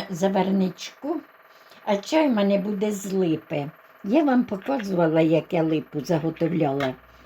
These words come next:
А ще, мої хороші, я вам показувала, як я варила варенячко із кабачка і лимона. І воно таке дійсно густе.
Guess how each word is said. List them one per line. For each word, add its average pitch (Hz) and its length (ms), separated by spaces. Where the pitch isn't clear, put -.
А 202 100
ще, 330 260
мої 294 280
хороші, 220 580
я 202 260
вам 277 240
показувала, 190 920
як 214 300
я 285 160
варила 254 480
варенячко 185 1000
із 254 340
кабачка 196 800
і 262 120
лимона. 196 880
І 247 100
воно 302 360
таке 269 400
дійсно 214 600
густе. 202 500